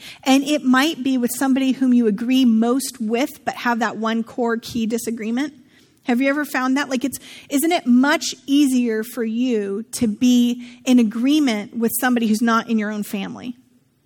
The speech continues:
Right? You can have more ex-, compassion for somebody outside of your family group. Like, it's easier for me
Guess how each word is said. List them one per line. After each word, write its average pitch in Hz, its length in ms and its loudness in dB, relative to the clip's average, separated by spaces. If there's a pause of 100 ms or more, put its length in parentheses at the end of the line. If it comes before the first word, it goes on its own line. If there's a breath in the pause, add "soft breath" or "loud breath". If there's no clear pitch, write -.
(420)
Right? 220 180 -2
You 254 120 0
can 320 100 2
have 294 140 2
more 254 280 4
ex-, - 220 -6 (140)
compassion 240 800 -4 (240 loud breath)
for 254 100 -2
somebody 254 360 -2
outside 240 560 0
of 226 80 -4
your 214 80 -2
family 208 360 -6
group. 180 240 -12 (960 soft breath)
Like, 269 240 -2
it's 302 220 0
easier 330 400 2 (100)
for 285 120 -2
me 262 420 2